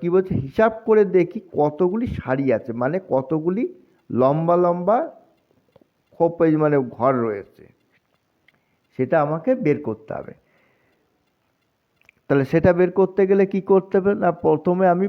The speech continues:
বারোশো পঁচিশের বর্গমূল করব। বারোশো পঁচিশের বর্গমূল করলে যেটা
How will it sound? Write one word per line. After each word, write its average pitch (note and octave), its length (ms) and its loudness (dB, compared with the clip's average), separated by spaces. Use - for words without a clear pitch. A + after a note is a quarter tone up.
বারোশো D3+ 420 2
পঁচিশের E3+ 540 0
বর্গমূল D#3+ 500 4
করব। G#2 220 -14
বারোশো B2+ 400 -2
পঁচিশের E3+ 440 0
বর্গমূল E3+ 480 0
করলে F#3+ 220 2
যেটা F3 260 2